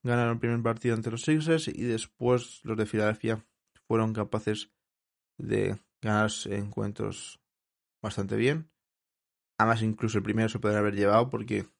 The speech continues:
aunque los Hawks, eh, tuvieron una gran ventaja, los Sixers, eh, no, perdón, aunque los Hawks tuvieron una gran ventaja, después los Sixers fueron capaces de ir remontando el partido hasta finales y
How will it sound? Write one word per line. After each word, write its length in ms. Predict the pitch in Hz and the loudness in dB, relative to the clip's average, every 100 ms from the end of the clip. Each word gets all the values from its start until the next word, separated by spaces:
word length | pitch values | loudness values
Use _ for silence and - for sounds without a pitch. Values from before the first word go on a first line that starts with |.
| _ _ - | _ _ -8
aunque 160 | 113 | -2
los 220 | 110 110 - | 0 0 2
Hawks, 340 | 123 123 - _ _ _ _ _ | 0 0 -10 _ _ _ _ _
eh, 280 | - 110 107 104 | -6 -2 -2 -2
tuvieron 240 | 117 117 | 0 2
una 80 | 117 | 2
gran 160 | 113 110 | 2 0
ventaja, 500 | 110 113 - 110 107 | 2 0 2 2 2
los 380 | 110 110 107 | 2 0 0
Sixers, 460 | - 113 - 110 - - _ _ _ _ _ _ - | -4 -4 -2 -2 -4 -16 _ _ _ _ _ _ -8
eh, 200 | 113 110 | -2 0
no, 220 | 113 101 | 0 -2
perdón, 300 | 104 107 - | -4 -6 -6
aunque 220 | - 110 110 | -6 -2 0
los 100 | 107 | 0
Hawks 160 | 123 | 2
tuvieron 220 | 127 127 | 2 2
una 80 | 123 | 4
gran 160 | 117 113 | 4 4
ventaja, 440 | 120 - 110 - _ _ _ | 0 2 0 -2 _ _ _
después 280 | 113 113 123 | -4 0 2
los 120 | 117 | 2
Sixers 520 | - 117 - 107 - _ _ _ _ _ | 0 -2 0 -2 -4 _ _ _ _ _
fueron 240 | - 120 117 | 2 2 2
capaces 460 | 113 113 113 110 | 0 0 0 0
de 60 | 113 | 0
ir 140 | 110 113 | -2 0
remontando 840 | 110 107 101 107 120 117 113 110 | 0 0 0 2 2 2 2 2
el 80 | 107 | 2
partido 320 | 107 117 110 | 0 0 -2
hasta 180 | 107 104 | 0 -2
finales 680 | - 110 113 113 107 - _ _ _ _ _ _ - | -2 0 0 0 -4 -10 _ _ _ _ _ _ -2
y 460 | 113 110 107 107 | 2 2 2 -2